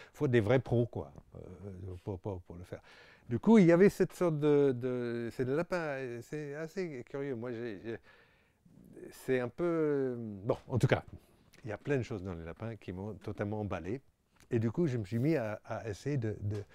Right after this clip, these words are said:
de trouver un raisonnement qui rendait compte de,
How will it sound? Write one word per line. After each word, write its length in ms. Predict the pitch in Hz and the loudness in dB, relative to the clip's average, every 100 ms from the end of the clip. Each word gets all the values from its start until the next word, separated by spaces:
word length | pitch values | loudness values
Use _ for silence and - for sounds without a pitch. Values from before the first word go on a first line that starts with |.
| - - _ _ _ - | -20 -20 _ _ _ -14
de 60 | |
trouver 320 | 104 - 143 135 | -8 -4 -2 -2
un 100 | 110 | 0
raisonnement 760 | 131 151 151 151 151 170 165 _ _ _ - | 2 4 4 4 4 4 0 _ _ _ -12
qui 140 | - | -6
rendait 420 | 110 131 165 143 | -2 0 0 0
compte 540 | - 147 156 - - _ _ _ - | 2 0 0 -4 -16 _ _ _ -14
de, 480 | 110 104 127 135 | -10 -4 -2 -2